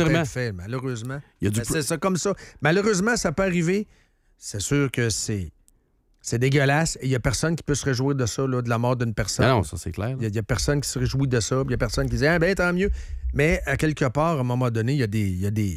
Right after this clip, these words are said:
Speaker 2: il y a des conséquences, il y a, euh, des policiers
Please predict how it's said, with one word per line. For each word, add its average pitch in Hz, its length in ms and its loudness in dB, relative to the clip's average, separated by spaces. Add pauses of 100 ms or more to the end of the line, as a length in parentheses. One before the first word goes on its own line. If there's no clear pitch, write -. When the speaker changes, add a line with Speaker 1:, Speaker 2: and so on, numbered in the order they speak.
Speaker 2:
il - 20 -12
y 107 60 -4
a 117 40 0
des 131 140 6
conséquences, 120 880 0 (480)
il 127 200 0
y 135 100 4
a, 156 360 2 (100)
euh, 120 360 0 (680)
des 139 200 0
policiers 170 640 0